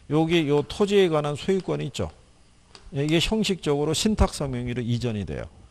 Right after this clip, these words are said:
요게 소유권이 이전이 되는 방식은 이거 하나밖에 없어요.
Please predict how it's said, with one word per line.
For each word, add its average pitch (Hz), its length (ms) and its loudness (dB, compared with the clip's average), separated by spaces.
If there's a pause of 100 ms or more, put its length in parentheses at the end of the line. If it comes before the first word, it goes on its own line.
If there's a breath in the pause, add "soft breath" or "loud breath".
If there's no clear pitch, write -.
(420 soft breath)
요게 180 380 4
소유권이 214 680 2
이전이 165 380 0
되는 143 280 -4
방식은 127 520 -4
이거 131 180 4
하나밖에 160 480 2
없어요. 78 340 -8